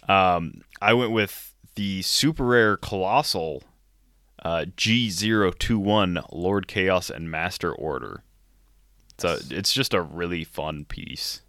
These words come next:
Speaker 2: It's not necessarily good, but man, is it a lot for your opponent to deal with.
Speaker 1: From Secret Wars Battle World, I chose, couldn't ch-, I couldn't choose a single one, dude.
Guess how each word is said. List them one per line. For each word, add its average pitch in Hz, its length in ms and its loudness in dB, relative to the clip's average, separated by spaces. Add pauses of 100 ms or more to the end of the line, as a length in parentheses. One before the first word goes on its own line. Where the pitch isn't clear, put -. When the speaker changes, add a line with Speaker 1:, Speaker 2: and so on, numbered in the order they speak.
(600)
Speaker 2:
It's - 200 -6
not 110 200 2
necessarily 101 540 2
good, 92 420 -2
but 90 220 -6
man, 87 320 -4
is 85 140 -6
it 85 120 -2
a 80 60 -4
lot 76 280 -4
for - 140 -8
your 76 140 -2
opponent 80 380 -8
to 82 60 -8
deal 69 280 -6
with. - 240 -12 (220)
Speaker 1:
From 170 280 6 (140)
Secret 180 420 2
Wars 165 260 8
Battle 110 360 4
World, 73 380 -4 (440)
I 120 140 6
chose, 110 840 2 (320)
couldn't 160 260 0
ch-, - 220 -8
I - 60 -8
couldn't 135 220 -2
choose 95 180 -6
a - 40 -10
single 85 200 -2
one, 80 160 0
dude. 87 180 -4